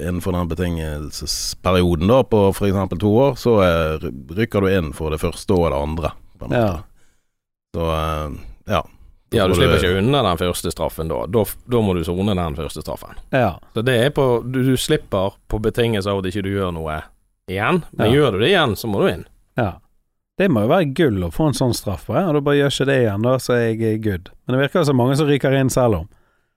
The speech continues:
Speaker 1: Og det er jo, og det der er jo for mindre, betinget er jo stort sett på mindre, mindre alvorlige ting.
Speaker 2: Ja.
Speaker 1: Sant? Hvis
Speaker 2: Ja.
Speaker 1: du, eh, grov vold, så får du jo ubetinget fengsel,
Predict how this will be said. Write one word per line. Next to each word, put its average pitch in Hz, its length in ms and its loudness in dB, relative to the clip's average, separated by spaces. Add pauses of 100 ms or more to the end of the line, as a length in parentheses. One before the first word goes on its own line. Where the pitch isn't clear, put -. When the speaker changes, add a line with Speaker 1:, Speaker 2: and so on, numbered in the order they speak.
(100)
Speaker 1:
Og 87 80 -4
det 98 80 2
er 98 80 4
jo, 95 160 6
og 98 100 4
det 110 140 6
der 104 80 6
er 110 80 6
jo 110 100 4
for 98 220 2
mindre, 76 960 2
betinget 98 480 2
er 95 80 2
jo 85 80 -2
stort 87 320 -2
sett - 340 -4
på 64 140 -6
mindre, 71 480 -6 (1700)
mindre 98 340 2
alvorlige 80 460 0
ting. 82 280 -6 (120)
Speaker 2:
Ja. 110 220 0 (1200)
Speaker 1:
Sant? - 200 -8
Hvis - 120 -6
Speaker 2:
Ja. 113 200 4
Speaker 1:
du, 85 80 2
eh, 82 460 0
grov 87 400 2
vold, 76 300 -2
så 69 200 -10
får 85 200 -8
du 85 60 -6
jo 69 220 -8
ubetinget 67 360 -12
fengsel, - 380 -12